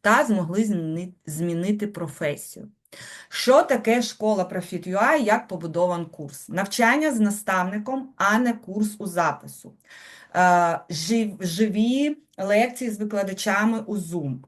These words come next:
Практика вже під час навчання. Актуальні знання без води і застарілих методик.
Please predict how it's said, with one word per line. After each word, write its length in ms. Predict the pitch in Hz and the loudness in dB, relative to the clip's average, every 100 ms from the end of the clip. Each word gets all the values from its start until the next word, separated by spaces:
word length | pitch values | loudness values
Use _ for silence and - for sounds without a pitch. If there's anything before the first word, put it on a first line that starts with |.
| _ | _
Практика 580 | 220 214 277 294 294 269 | 2 2 2 -4 -4 -4
вже 280 | 190 202 | -2 -2
під 220 | 226 220 - | -2 -4 -4
час 280 | 202 202 | -2 -2
навчання. 680 | 220 202 - 180 151 156 - - | -2 -4 -4 -2 -2 -4 -12 -6
Актуальні 760 | 180 175 196 190 233 269 269 | -6 -2 -2 2 4 2 0
знання 460 | 240 208 180 196 233 | -2 -2 -2 2 2
без 240 | 208 190 | 2 -2
води 480 | 170 170 160 220 277 - | -6 -6 -2 -2 -2 -4
і 80 | |
застарілих 800 | 180 180 - 180 185 208 214 202 | -8 -6 -6 -6 -2 0 0 0
методик. 600 | 180 175 - 151 139 - | -6 -8 -6 -6 -6 -12